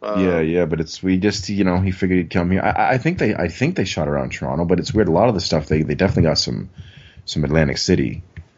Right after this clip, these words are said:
Speaker 2: stuff in there. But it, it would make an interesting double, I think, with The King of Marvin Gardens. There are two
Speaker 1: Mm-hmm.
Speaker 2: films that show Atlantic City at maybe its most unglamorous.
Speaker 1: Yeah.
Speaker 2: But, uh, no, it's good.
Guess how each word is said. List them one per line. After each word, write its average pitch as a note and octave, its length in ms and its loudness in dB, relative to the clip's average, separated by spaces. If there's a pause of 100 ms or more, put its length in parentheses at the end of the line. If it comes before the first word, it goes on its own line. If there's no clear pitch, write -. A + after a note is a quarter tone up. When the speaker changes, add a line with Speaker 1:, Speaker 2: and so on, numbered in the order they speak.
(240)
Speaker 2:
stuff - 340 -2
in E2 60 -2
there. C#2+ 100 -2
But D#2+ 160 -2
it, A2 200 0
it B2 40 0
would G#2+ 140 2
make C#3+ 160 0
an B2+ 60 2
interesting A#2 440 0
double, F2 260 0
I D#2 100 2
think, D#2+ 220 -6
with D#2+ 120 -6
The E2 80 -2
King F2+ 220 0
of E2 100 0
Marvin D#2+ 340 0
Gardens. D#2+ 580 0 (760)
There - 100 -4
are - 20 -2
two - 160 0
Speaker 1:
Mm-hmm. F#2 80 -4
Speaker 2:
films F2 300 0
that - 100 -2
show D#2+ 540 2 (420)
Atlantic E2 400 0
City E2 300 2
at C#2 60 -2
maybe D#2 260 2
its C#2+ 160 -2
most D2+ 320 -4
unglamorous. D2+ 880 0 (760)
Speaker 1:
Yeah. F#2 280 0 (280)
Speaker 2:
But, - 300 -2
uh, E2+ 80 0
no, G2+ 160 4
it's B2 160 -2
good. - 280 0